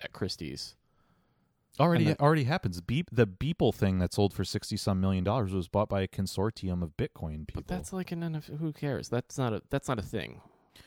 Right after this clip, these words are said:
Speaker 2: Well,
Speaker 1: I
Speaker 2: I
Speaker 1: call that a non-thing.
Speaker 2: Oh, I mean, if you're talking about actual art objects, what do you think all those startup, um, art investment apps are,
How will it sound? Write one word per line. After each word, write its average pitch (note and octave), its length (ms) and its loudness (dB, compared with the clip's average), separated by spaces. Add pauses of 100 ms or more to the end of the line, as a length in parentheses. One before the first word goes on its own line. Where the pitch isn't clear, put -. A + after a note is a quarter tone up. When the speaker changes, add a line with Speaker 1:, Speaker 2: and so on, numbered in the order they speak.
Speaker 2:
Well, G#3 200 6
Speaker 1:
I D#3+ 80 4
Speaker 2:
I - 40 6
Speaker 1:
call D#3 180 8
that B2 140 8
a A2+ 40 2
non-thing. G2 420 -4
Speaker 2:
Oh, G3+ 180 8
I A#2 80 10
mean, C#3+ 140 4
if C#3 120 4
you're B2+ 100 4
talking D3+ 340 4
about A#2 200 8
actual C#3+ 360 2
art G#2 220 4
objects, G#2 380 2
what A2 100 4
do A#2 40 0
you A#2+ 100 0
think A#2 220 0
all A2+ 120 4
those A2 180 4
startup, G#2+ 440 4 (140)
um, G2 340 4
art G2+ 220 2
investment G2 640 -2
apps E2 300 -6
are, E2+ 140 -12